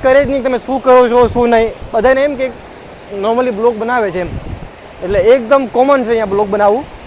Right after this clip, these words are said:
કારણ કે આ સિટી જ એવી છે યાર, સમજ્યા? એટલે અહીંયા એકદમ કોમન હોય છે.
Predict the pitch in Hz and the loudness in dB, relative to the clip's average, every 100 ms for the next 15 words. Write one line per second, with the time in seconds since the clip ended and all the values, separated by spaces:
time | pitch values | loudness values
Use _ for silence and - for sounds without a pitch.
0 | - - - - - 170 180 202 202 214 | -20 -20 -20 -20 -8 -4 -2 -2 -2 0
1 | 208 - - - - - - - 269 262 | 0 -2 -14 -20 -20 -20 -16 -6 -4 -4
2 | 214 269 226 214 233 190 165 147 139 - | -6 -4 0 0 0 2 2 0 -8 -20
3 | - - 190 190 165 175 208 220 202 233 | -20 -12 -8 -4 -2 0 0 2 2 0
4 | 233 220 233 240 208 185 180 220 - | 0 4 4 6 6 4 2 -4 -8